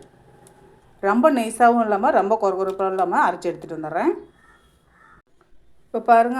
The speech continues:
அரைச்சிட்டு வந்துட்டு இந்த அளவுக்கு அரைக்கணும். இப்போ மீதி மாவையும் அரைச்சு எடுத்துட்டு வந்துடுறேன் நானு. இப்போ பாருங்க, மாவு ஃபுல்லா அரைச்சிட்டு வந்துட்டேன். இப்போ இதுல நானு கொஞ்சமா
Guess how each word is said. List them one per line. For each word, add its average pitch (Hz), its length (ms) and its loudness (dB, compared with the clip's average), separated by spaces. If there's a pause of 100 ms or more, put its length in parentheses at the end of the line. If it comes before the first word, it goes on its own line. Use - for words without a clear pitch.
அரைச்சிட்டு 208 300 -6
வந்துட்டு 202 280 -4
இந்த 208 220 -4
அளவுக்கு 214 260 0
அரைக்கணும். 202 460 -2 (1120)
இப்போ - 220 -6
மீதி 247 280 -4
மாவையும் 220 300 -2
அரைச்சு 190 240 -4
எடுத்துட்டு 190 280 -6
வந்துடுறேன் 175 300 -2
நானு. 175 160 -2 (1500)
இப்போ 247 140 -6 (100)
பாருங்க, 220 380 -2
மாவு 220 240 -4
ஃபுல்லா 220 260 -4
அரைச்சிட்டு 196 340 -8
வந்துட்டேன். 196 320 -10 (100)
இப்போ 208 260 -12
இதுல 202 260 -4 (380)
நானு 196 200 -6 (140)
கொஞ்சமா 196 340 -6